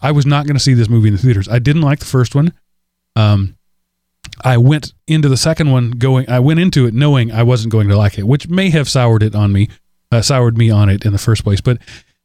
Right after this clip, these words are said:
it's just more of the same of, <sighs> I mean,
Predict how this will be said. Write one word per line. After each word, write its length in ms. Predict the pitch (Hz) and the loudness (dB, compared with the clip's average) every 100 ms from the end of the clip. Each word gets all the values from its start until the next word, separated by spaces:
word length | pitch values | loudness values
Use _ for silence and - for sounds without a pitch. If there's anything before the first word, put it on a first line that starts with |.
| - | -4
it's 160 | 160 | -2
just 160 | - 247 | -2 2
more 280 | 160 160 190 | 2 4 2
of 60 | |
the 80 | 175 | 0
same 400 | 143 196 196 160 | 0 0 0 0
of, 300 | 139 135 117 - _ _ _ | 0 0 -4 -14 _ _ _
<sighs> 340 | _ _ _ | _ _ _
I 540 | 117 107 - - - | -8 -8 -8 -14 -2
mean, 120 | 147 | 0